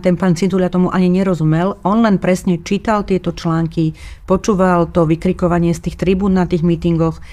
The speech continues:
a tak sa teda nejak uzniesol, že teda napriek tomu, že, že pán Mazák lustroval, tak vlastne on bol ten dobrý. Čo sa týka R T V S,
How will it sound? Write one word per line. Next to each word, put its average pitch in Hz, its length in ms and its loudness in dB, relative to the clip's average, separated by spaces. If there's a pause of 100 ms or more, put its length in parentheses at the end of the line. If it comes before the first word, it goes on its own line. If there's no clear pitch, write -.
(240)
a - 80 -2
tak 220 240 0
sa - 80 -2
teda 185 240 2
nejak 170 240 0
uzniesol, 165 800 0
že 160 160 0
teda 160 240 0
napriek 180 400 0
tomu, 165 160 2
že, 160 400 0
že 160 160 0
pán 156 160 0
Mazák 156 400 0
lustroval, 160 560 -2
tak 143 160 -4
vlastne 147 400 -2
on 147 160 -2
bol 156 80 -2
ten 143 240 -4
dobrý. 135 320 -10 (480)
Čo - 160 0
sa 262 80 0
týka 240 240 -2
R 165 160 -2
T - 160 -2
V 160 160 -4
S, - 400 -8